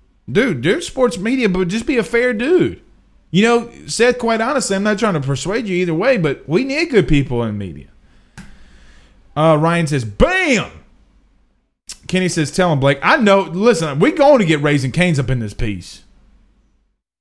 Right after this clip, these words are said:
And then I'm gonna, I don't like, I'm not a huge fan of coleslaw, but I might eat coleslaw. But I do like that damn toast, though, boy.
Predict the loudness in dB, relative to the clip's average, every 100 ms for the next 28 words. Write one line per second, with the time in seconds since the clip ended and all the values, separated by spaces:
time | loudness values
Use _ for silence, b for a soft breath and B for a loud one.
0 | _ _ _ _ _ _ 0 2 2 0
1 | -2 -14 _ _ _ _ _ _ _ -20
2 | -20 _ 0 2 2 -2 -4 -2 0 2
3 | 0 2 2 2 0 0 0 -2 -6 -2
4 | -2 -2 -4 -2 -2 -4 -2 -2 -4 0
5 | 0 2 0 0 0 0 -2 -4 -8 -6
6 | -6 -6 -8 -10 -10 -14 -18 _ _ _
7 | _ _ _ _ _ _ _ -8 -2 -2
8 | 0 2 2 0 -2 -4 -6 -2 -2 -4
9 | -6 -8 -8 -12 -16 -14 -12 -12 -12